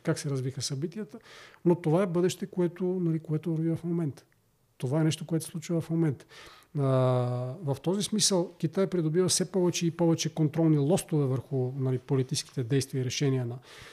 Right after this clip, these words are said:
а, така, на Обединения Запад. И не е изключено, нали, в съвсем скоро време да започне да използва тези лостове за придобиване на още по-голямо политическо влияние. Защото, нали, се сещате, в момента Европейския парламент може да прокара такова решение, което вие, а, нали, рамката за скрининг на инвестициите.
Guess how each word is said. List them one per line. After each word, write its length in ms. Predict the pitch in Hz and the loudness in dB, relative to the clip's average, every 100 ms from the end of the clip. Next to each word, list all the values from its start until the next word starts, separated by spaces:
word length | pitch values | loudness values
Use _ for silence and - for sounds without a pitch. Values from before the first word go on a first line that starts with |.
| - 156 | -12 -6
а, 140 | 131 | -6
така, 240 | - 139 | -6 -4
на 80 | 135 | -2
Обединения 480 | 120 127 135 131 123 | -2 -2 0 0 -2
Запад. 280 | 127 175 233 - _ - - - - | -4 -6 -10 -16 _ -20 -20 -20 -6
И 100 | 214 | 2
не 100 | 202 | 6
е 60 | 208 | 6
изключено, 640 | 214 180 - 196 202 202 | 4 -2 0 0 2 2
нали, 220 | 190 175 | 2 2
в 120 | 180 - | 2 0
съвсем 300 | 156 180 165 | -2 0 -2
скоро 300 | - 165 135 | -2 0 2
време 380 | 139 170 180 | 2 2 2
да 80 | 165 | 0
започне 400 | 156 131 156 180 | 0 -2 -4 -2
да 80 | 165 | -2
използва 380 | - - 165 165 | -2 -2 -2 0
тези 280 | 170 156 156 | -2 0 2
лостове 500 | 160 156 156 165 156 | 0 -2 -4 -2 -2
за 200 | 139 143 | -2 -4
придобиване 480 | 156 135 139 156 | -4 -4 -2 0
на 100 | 151 | 0
още 160 | 151 - | -2 -6
по-голямо 400 | - 147 151 151 | -8 -4 0 -2
политическо 560 | 139 151 143 151 - 147 | -2 -4 -2 -8 -6 -2
влияние. 340 | 151 156 117 _ - | 0 0 -2 _ -12
Защото, 260 | 160 151 | -10 -6
нали, 140 | 139 147 | -4 -4
се 100 | - | -4
сещате, 360 | 180 - 160 | -6 -6 -4
в 120 | 139 135 | -4 0
момента 340 | 139 165 165 | 2 2 0
Европейския 480 | 139 131 160 - 147 | -4 -2 -2 -2 -6
парламент 480 | - 135 139 156 151 - - - 139 | -4 -4 0 0 -2 -14 -20 -8 0
може 260 | 147 156 | 2 2
да 80 | 226 | 0
прокара 400 | 254 208 247 220 | -2 -2 0 0
такова 340 | 180 180 165 | 0 2 4
решение, 360 | 151 - 156 143 | 4 4 4 4
което 340 | - 147 143 | 2 -2 0
вие, 360 | 127 135 127 156 160 | -2 0 0 -2 -6
а, 140 | 135 | -4
нали, 200 | 131 131 | -2 -2
рамката 300 | 127 - 135 | -2 -4 -6
за 40 | |
скрининг 340 | 120 139 127 127 | -4 -2 -2 0
на 40 | |
инвестициите. 480 | 123 123 127 123 | -2 -4 -6 -6